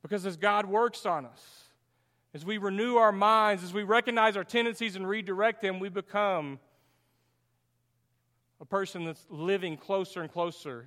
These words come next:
into the image of Jesus. This is a picture of a man named John Nash,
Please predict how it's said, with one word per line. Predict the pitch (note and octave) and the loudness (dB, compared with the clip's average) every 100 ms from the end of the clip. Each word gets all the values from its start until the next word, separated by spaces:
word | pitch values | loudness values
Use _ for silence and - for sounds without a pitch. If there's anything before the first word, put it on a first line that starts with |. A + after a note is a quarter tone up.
| E3+ | -18
into | C#3+ | -16
the | D3 | -14
image | D#3 D#3+ D#3 C#3 | -10 -8 -8 -10
of | B2+ | -14
Jesus. | B2+ A#2+ G#2+ _ _ _ _ _ _ _ _ | -14 -16 -18 _ _ _ _ _ _ _ _
This | E3 | -14
is | F3 | -8
a | |
picture | F3 G3 - | -2 -2 -2
of | E3+ | -4
a | |
man | F3 E3+ | -2 -2
named | E3 D3+ | -2 -4
John | C#3+ D#3+ D#3+ D3 | -2 0 0 0
Nash, | E3 F3 F#3 - - | 0 0 -2 -8 -16